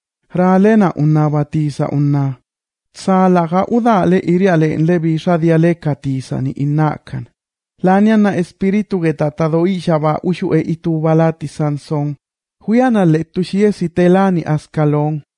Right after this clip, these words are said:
Ni abetti nareru aka un bishu filistea. Odashu te vanaka rokanoa. Ki uten le enkanu bekavi katisa.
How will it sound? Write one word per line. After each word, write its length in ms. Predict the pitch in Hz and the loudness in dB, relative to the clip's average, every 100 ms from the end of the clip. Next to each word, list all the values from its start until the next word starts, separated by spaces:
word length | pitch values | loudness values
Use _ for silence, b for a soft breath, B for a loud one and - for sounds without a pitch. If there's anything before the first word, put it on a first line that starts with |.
| _ _ _ - | _ _ _ -2
Ni 160 | 208 220 | 0 2
abetti 560 | 190 196 208 - 175 | 2 2 0 -2 0
nareru 480 | 160 156 160 156 151 | 2 2 2 0 -2
aka 260 | - - 151 | -4 -8 -4
un 180 | 147 | -2
bishu 300 | 147 147 151 | -2 -4 -8
filistea. 800 | - 156 147 143 - - 160 143 131 _ _ _ _ - | -6 -4 -4 -6 -6 -2 0 0 -6 _ _ _ _ -4
Odashu 480 | 170 175 165 - 165 | 0 0 -2 -6 -10
te 180 | - 160 | -4 -2
vanaka 500 | 156 185 214 - 180 | 0 0 -2 -2 -4
rokanoa. 760 | 170 180 180 - 139 131 127 _ _ _ _ _ _ - | -2 -2 -4 -4 -4 -4 -8 _ _ _ _ _ _ -10
Ki 120 | - | -4
uten 500 | 170 - 226 202 160 | -4 0 0 2 2
le 100 | 156 | 0
enkanu 380 | 147 185 180 156 | -2 -2 0 0
bekavi 540 | 147 - 185 170 156 | -4 -4 -2 0 -2
katisa. 680 | - 165 160 135 123 - | -2 -4 -2 -6 -8 -10